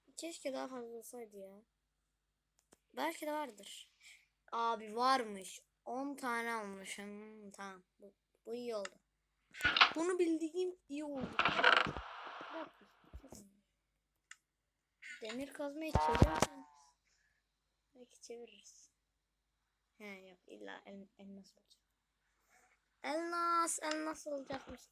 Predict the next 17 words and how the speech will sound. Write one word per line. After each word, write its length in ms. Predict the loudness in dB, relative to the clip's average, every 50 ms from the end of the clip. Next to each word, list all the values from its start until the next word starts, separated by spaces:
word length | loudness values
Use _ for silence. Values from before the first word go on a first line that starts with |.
| _
İlla 540 | -12 -10 -8 -8 -8 -8 -8 -10 -12 -12 -14
değil. 200 | -16 -16 -16 -18 _ _ _ _ _ _ _ -20 -20 -20 -20 -18 -16 -14 -12 -12 -14 -14 -18 -20 -20 -20
Neyse. 340 | -20 -20 -20 -20 -20 -20 -20 -18 _ -16 -16 _ _ _ _ _ _ _ _ _ _ _ _ _ -20 -20 -20 -20 -20 -20 -12 -4
İlla 580 | -2 -2 0 0 0 0 2 2 2 2 2 2
elmas 420 | 2 0 0 -4 -6 -6 -6 -8
olacak. 380 | -12 -12 -12 -10 -10 -10 -12 -16 -20
Vay 280 | -20 -20 -20 -20 -20
anasını. 420 | -20 -20 _ _ -20 -20 -20 -20 _ _ _ _ _ _ _ _ _ _ _ _ _ _ _ _ _ _ _ _ -20
Neyse. 280 | -20 -20 -20 -20 -20 -20 _ _ _ _ _ _ _ _ _ _ -20 -20 -20 -20 _ _ _ _ _ _ _ _ _ _ _ _
Şöyle. 840 | -20 -20 -20 -16 -14 -12 -12 -10 -10 -10 -10 -10 -10 -10 -12 -12 -14 _ _ _ _ _ _ _ _ _ _ -2 -2 _ -6 -20 _ _ _ _ _ _ _
Tamam 420 | -16 -14 -12 -10 -8 -8 -8 -8
ya, 160 | -8 -8 -6 -8
bayağı 680 | -8 -6 -4 2 4 6 8 10 12 12 12 12 12
geliştik 640 | 8 0 -4 -6 -6 -10 -10 -10 -12 -12 -12 -10 -10
yani. 300 | -10 -10 -10 -12 -12 -12 -14 -12 -8
Bayağı, 340 | -6 -4 -4 -4 -4 -6 -6
bayağı. 200 | -8 -10 -12 -14